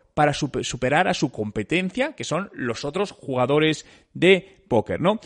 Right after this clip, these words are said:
Por lo que, al final, varias ideas. Fijaos, en el póker no hay garantías de éxito, ¿no? Cuando juegas al póker, no, nadie te asegura que vayas a tener las mejores cartas con las que jugar.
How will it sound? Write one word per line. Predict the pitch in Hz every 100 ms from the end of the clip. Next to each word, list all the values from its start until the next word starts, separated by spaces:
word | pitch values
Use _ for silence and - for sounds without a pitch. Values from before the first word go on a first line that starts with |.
| - -
Por | - 220
lo | 226 208
que, | 220 214 208 202 - _ _ _ _ _ _ _ _ _ -
al | 196
final, | 208 220 165 113 - _
varias | 196 262 233 -
ideas. | 120 98 -
Fijaos, | 202 202 113 - - _ _ _ _ _ _ - - - _ 214
en | 226
el | 220
póker | 302 302
no | 226
hay | 202
garantías | 175 151 151 180 165
de | 131 113 104 _
éxito, | - 131 - 95 67
¿no? | 139 233 - -
Cuando | - 175 165
juegas | 233 254
al | 247
póker, | 190 196 214 254 226
no, | 175 175 180 175 160 143 -
nadie | - 147 170 202
te | 185
asegura | - 143 160 185
que | 185
vayas | 143 151 151
a | 151
tener | 135 135 147 147 131
las | 127 113 117
mejores | 110 - 139 123 113 -
cartas | - 147 127 170
con | -
las | 127 117
que | 110
jugar. | 131 226 131